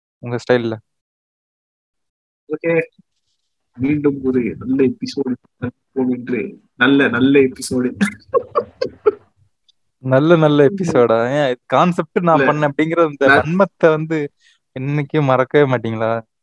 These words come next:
Speaker 2: அப்படி இல்ல, இது, ஏ, ஐயோ, உங்க பேரு வேற ம-,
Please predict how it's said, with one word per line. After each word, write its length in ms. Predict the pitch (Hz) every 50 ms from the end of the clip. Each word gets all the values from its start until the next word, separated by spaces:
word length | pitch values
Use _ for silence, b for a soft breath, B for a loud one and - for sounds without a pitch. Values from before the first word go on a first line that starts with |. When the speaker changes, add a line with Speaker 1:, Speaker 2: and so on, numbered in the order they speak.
| _ _ _ _
Speaker 2:
அப்படி 200 | _ - 151 151
இல்ல, 240 | 151 156 165 170 175 170 165 156 151 147 143 135 127 120 117 - - - - _ _ _ _ -
இது, 540 | - 131 131 127 135 131 131 131 131 - _ - - _ _ _ _ _ 139
ஏ, 260 | 131 131 127 - -
ஐயோ, 440 | - - - - 101 98 117 120 123
உங்க 260 | 127 123 127 127 131
பேரு 360 | 127 - 135 147 156 160 165
வேற 180 | 165 170 170 180
ம-, 160 | 170 151 131